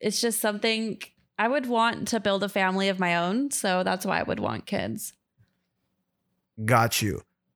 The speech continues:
Speaker 2: I feel like,
Speaker 1: Mm-hmm.
Speaker 2: I feel like inherently uh, most people, eh, they, <clears throat> they might not think of this as a bad thing, but most people want a kid for the legacy.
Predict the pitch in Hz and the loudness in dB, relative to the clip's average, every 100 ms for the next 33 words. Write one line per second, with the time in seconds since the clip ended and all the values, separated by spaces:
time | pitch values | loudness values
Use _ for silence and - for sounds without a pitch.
0 | _ _ _ _ _ 135 135 185 202 190 | _ _ _ _ _ 0 6 8 10 10
1 | 156 - _ 208 208 190 180 175 _ _ | 8 2 _ 0 2 4 2 -2 _ _
2 | _ _ _ - 139 180 202 185 - 160 | _ _ _ -2 4 6 8 6 4 4
3 | 131 170 180 190 196 202 208 190 _ _ | 6 8 6 6 4 4 4 0 _ _
4 | _ _ _ _ _ 139 135 131 120 113 | _ _ _ _ _ 4 8 8 6 6
5 | 135 160 190 - - 175 170 151 135 143 | 6 8 6 2 0 0 0 2 2 2
6 | - - 160 208 247 240 160 151 160 185 | -2 2 2 4 6 8 8 6 8 8
7 | 156 131 143 127 123 123 127 113 107 123 | 6 4 2 2 2 2 2 0 2 2
8 | 120 - 110 104 117 104 - _ _ _ | 2 -2 -4 -4 -2 -2 -4 _ _ _
9 | _ _ _ 151 160 185 - 190 165 165 | _ _ _ 4 6 6 4 2 6 6
10 | 139 151 151 - 123 - 147 151 139 - | 8 6 6 2 0 4 4 4 2 -8
11 | - - 135 123 120 113 107 139 117 107 | -6 2 4 4 4 2 2 2 2 0
12 | - - - | -2 -6 -12